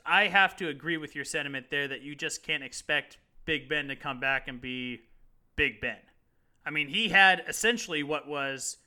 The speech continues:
it wasn't exactly that, but essentially it was Tommy John surgery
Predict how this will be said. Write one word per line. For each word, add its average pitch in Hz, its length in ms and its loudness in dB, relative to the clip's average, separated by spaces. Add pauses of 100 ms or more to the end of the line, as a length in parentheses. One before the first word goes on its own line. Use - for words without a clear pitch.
(360)
it 151 200 -2
wasn't 165 320 0
exactly 139 580 2
that, 135 260 0
but 143 180 -6
essentially 180 480 0
it 156 100 -4
was 147 140 -8
Tommy 156 280 0
John 147 280 0
surgery 95 500 -14